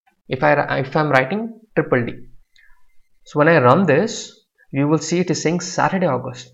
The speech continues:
Then you will ask me, "Rakesh, I don't want Saturday, August. I want Saturday, zero one August." Okay, so, so how to write that? Very simple. Again, go here, and you wanted to do Saturday, right? Saturday,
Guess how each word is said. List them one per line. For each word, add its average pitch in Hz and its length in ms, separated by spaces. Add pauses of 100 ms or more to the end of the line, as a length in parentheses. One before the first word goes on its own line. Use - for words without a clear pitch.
(260)
Then 180 180
you 233 80
will 214 120
ask 180 200
me, 175 80
"Rakesh, - 560
I 175 140
don't 226 200
want 214 140
Saturday, - 420
August. 123 220
I 143 80
want 170 220
Saturday, 175 720 (340)
zero 156 340
one 240 260
August." 123 420
Okay, 123 340
so, 143 320
so - 180
how 170 180
to 190 100
write 160 240
that? 262 160 (840)
Very 147 180
simple. 185 520
Again, 151 320
go 156 140
here, 175 260 (1160)
and 185 380 (200)
you 143 120
wanted 147 460
to 170 180
do 147 380 (240)
Saturday, 135 480
right? 180 360
Saturday, 156 720